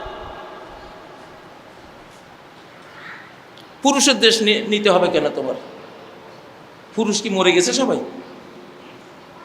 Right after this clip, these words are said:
নারীরা নারীর ড্রেসেই সুন্দর, পুরুষ না, পুরুষের ড্রেসেই সুন্দর। সৃষ্টিকর্তা যার জন্য যেটা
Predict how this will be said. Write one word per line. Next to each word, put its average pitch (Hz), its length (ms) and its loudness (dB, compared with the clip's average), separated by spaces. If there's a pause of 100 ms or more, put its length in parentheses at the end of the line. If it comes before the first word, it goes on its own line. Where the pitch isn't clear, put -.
(1400)
নারীরা 214 460 6
নারীর 220 400 6
ড্রেসেই 254 380 2
সুন্দর, 165 540 2 (1160)
পুরুষ 196 340 2
না, 202 80 8
পুরুষের 214 520 4
ড্রেসেই 196 580 2 (640)
সুন্দর। 160 560 -4 (420)
সৃষ্টিকর্তা 269 680 2
যার 202 300 6
জন্য 185 280 2
যেটা 175 420 4